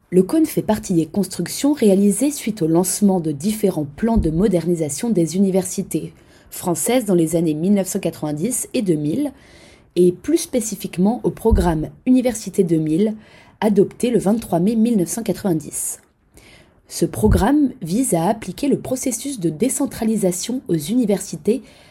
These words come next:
par trois objectifs. Un, le cofinancement. Deux, la coresponsabilité. Trois, la cogestion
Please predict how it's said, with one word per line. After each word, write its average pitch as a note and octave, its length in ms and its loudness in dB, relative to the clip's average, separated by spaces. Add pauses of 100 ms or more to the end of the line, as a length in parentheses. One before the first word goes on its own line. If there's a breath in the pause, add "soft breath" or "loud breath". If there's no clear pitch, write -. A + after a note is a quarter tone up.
(180 loud breath)
par F3 180 -2
trois D4+ 320 0
objectifs. F3+ 800 -4 (540 soft breath)
Un, C4 200 2 (420 soft breath)
le F3+ 120 4
cofinancement. F3 840 0 (760 soft breath)
Deux, G#3+ 340 2 (420 soft breath)
la E3 100 0
coresponsabilité. F#3 1120 0 (960 soft breath)
Trois, - 380 -2 (640 soft breath)
la E3 120 -2
cogestion A3 760 0